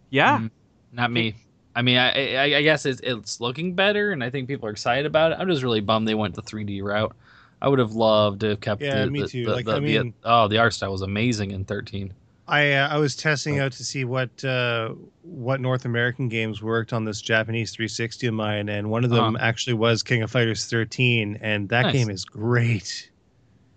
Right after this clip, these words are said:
Speaker 3: Oh, so good. Like, the two D sprites are fantastic. The backgrounds, by the way, incredible. Um,
Speaker 2: Yeah.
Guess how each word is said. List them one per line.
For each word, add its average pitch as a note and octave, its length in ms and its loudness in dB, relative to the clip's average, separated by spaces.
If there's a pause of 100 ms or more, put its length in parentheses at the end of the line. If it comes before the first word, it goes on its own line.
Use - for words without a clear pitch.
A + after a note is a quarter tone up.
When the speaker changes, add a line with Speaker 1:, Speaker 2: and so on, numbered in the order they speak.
(200)
Speaker 3:
Oh, C#3 280 6
so C3+ 280 2
good. B2 280 4
Like, B2+ 140 2
the B2+ 100 -2
two D3 260 0
D D3 120 2
sprites C3 440 0
are B2 80 -2
fantastic. A#2+ 720 0
The C3 60 0
backgrounds, C#3 560 2
by B2 200 2
the A#2+ 100 0
way, A#2 400 0 (140)
incredible. A#2+ 640 0 (760)
Um, A#2 460 6
Speaker 2:
Yeah. A2+ 100 0